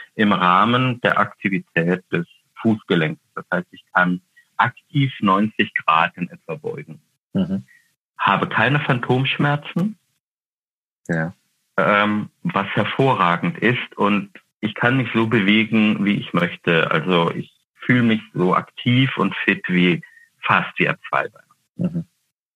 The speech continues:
Speaker 1: Mit der entsprechenden guten Versorgung natürlich, die ich mittlerweile habe. Das war lange Zeit nicht so.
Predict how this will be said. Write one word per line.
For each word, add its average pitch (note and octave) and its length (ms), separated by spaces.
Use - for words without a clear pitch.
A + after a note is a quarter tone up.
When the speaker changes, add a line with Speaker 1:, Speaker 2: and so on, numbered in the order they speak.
Speaker 1:
Mit A2 360
der C3+ 100
entsprechenden B2+ 720
guten A#2+ 320
Versorgung G2 600
natürlich, F2+ 500
die G2 120
ich F#2+ 60
mittlerweile F2+ 540
habe. F#2 380
Das F#2 200
war F#2 280
lange F#2 340
Zeit - 160
nicht E3+ 260
so. - 60